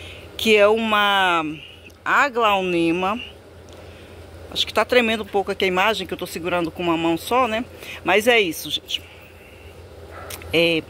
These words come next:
é uma aglaonema tricolor. Gente, já faz uns três anos que eu tenho esta planta. E eu já fiz de tudo.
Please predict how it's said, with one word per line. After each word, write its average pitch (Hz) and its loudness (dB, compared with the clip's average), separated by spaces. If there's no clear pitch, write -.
é 208 4
uma 254 4
aglaonema 202 2
tricolor. 202 2
Gente, 196 -2
já 190 0
faz - 0
uns 196 -4
três 214 2
anos 202 -2
que 214 -2
eu 202 -2
tenho 196 -2
esta 196 -2
planta. 170 0
E 277 6
eu 254 6
já 240 0
fiz 254 -4
de 254 -6
tudo. 214 -8